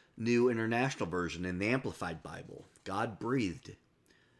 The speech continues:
And another one is God's Word. This is the Common English Version and others.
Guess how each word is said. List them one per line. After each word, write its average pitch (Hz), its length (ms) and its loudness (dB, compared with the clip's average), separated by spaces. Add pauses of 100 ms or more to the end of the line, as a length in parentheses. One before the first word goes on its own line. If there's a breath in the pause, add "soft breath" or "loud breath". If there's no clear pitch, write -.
(720 soft breath)
And 127 160 4
another 127 300 6
one 139 280 4
is 113 180 0
God's 127 420 2
Word. 110 480 2
This 90 160 -6
is 120 80 -6
the 117 80 -6
Common 135 540 -2
English 135 500 2
Version 90 420 -2
and 95 140 -2
others. 92 600 -6